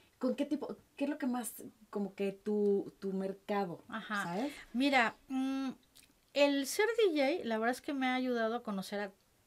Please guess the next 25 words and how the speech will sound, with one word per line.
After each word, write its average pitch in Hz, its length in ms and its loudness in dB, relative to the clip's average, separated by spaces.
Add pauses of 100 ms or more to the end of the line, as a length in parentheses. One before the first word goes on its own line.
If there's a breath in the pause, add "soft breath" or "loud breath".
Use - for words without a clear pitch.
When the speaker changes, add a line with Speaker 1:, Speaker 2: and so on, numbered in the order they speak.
(120)
Speaker 2:
casi 226 260 -4
la 240 100 0
mayoría 190 320 -2
de 208 100 -2
mi 208 100 -4
país. 196 260 -8
Si - 80 -8
acaso 240 240 -8
me 262 160 -4
faltaran 196 480 -4
dos 214 220 -8
estados. 180 500 -8 (720 loud breath)
Todos 359 260 0
tienen 320 260 -2
su - 140 -8
magia 208 760 -8
y 208 60 -6
todos 277 360 -6
tienen, 269 520 -2
eh, 208 260 -2
o 196 40 -4
sea, 226 140 -4
la 226 140 -2
gente 285 340 -2
cuando, 196 680 0